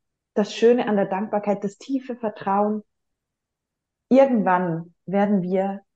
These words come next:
erkennen, wofür wir dankbar sein können. Und ich sage jetzt nicht, man ist dankbar, dass es diesem Kind schlecht gegangen ist, sondern wie du sagst,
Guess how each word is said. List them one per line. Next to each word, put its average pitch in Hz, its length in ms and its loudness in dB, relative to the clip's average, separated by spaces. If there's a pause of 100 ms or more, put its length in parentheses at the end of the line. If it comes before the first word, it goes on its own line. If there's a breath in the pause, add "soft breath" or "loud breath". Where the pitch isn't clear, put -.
(120)
erkennen, 180 1080 0
wofür 202 840 -2
wir 185 140 -2
dankbar 180 300 -6
sein 160 200 -8
können. 160 340 -8
Und 185 300 -6 (600 soft breath)
ich 214 120 0
sage 226 220 2
jetzt 226 120 -6
nicht, 254 220 -2
man 220 140 0
ist 208 220 -2
dankbar, 190 560 -2
dass 233 200 4
es 214 140 0
diesem 196 220 -6
Kind 180 220 -6
schlecht 185 240 -4
gegangen 170 340 -6
ist, 180 200 -6
sondern 185 380 -4 (120)
wie 196 120 0
du 202 100 -2
sagst, 196 360 -4